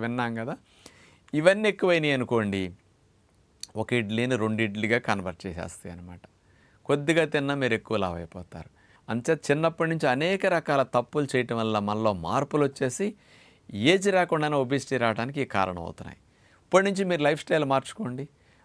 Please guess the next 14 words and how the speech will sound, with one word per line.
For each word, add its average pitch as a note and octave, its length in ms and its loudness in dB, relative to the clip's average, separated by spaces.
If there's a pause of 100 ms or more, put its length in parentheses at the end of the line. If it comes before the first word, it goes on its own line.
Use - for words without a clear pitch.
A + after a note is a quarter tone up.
మంచి D3+ 280 0 (100)
హై C#3 120 4 (120)
ఫైబర్ D#3+ 420 4
ఫ-, C3+ 180 -2 (100)
డైట్ C#3+ 260 4
తినండి, B2 340 -2 (500)
తక్కువ G3 360 4
కార్బోహైడ్రేట్స్, E3 760 2 (140)
తక్కువ C#3+ 360 -2
ఫ్యాట్ C3+ 320 4
ఉండేట B2 340 0 (140)
వెజిటబుల్స్, C#3+ 600 0 (120)
ఫ్రూట్స్, B2 340 -4 (140)
ఆకుకూరలు, A#2 480 0